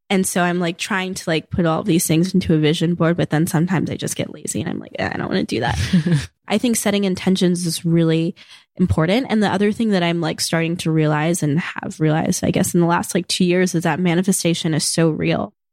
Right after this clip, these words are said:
Speaker 1: And so just getting clear with myself about what it is that I actually want.
Speaker 2: Yeah.
Speaker 1: And then just focusing my energy towards that.
Speaker 2: It's so true.
Speaker 1: Yeah.
Speaker 2: I think about that all the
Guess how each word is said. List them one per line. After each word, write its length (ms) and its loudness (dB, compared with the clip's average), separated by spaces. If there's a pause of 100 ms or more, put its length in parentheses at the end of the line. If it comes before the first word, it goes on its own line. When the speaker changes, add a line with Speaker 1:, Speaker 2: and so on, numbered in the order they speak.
(160)
Speaker 1:
And 140 2
so 200 2
just 260 -2
getting 240 0
clear 300 0
with 200 0
myself 420 -2
about 260 -2
what 140 2
it 100 2
is 220 0
that 100 2
I 180 -2
actually 480 0
want. 560 -4
Speaker 2:
Yeah. 380 0 (100)
Speaker 1:
And 260 0
then 480 0
just 300 -2
focusing 420 0
my 140 0
energy 420 -2
towards 360 -12
that. 240 -6 (420)
Speaker 2:
It's 180 -2
so 260 -2
true. 600 0
Speaker 1:
Yeah. 260 0 (120)
Speaker 2:
I 80 0
think 200 0
about 200 -2
that 340 -2
all 540 -2 (180)
the 300 -2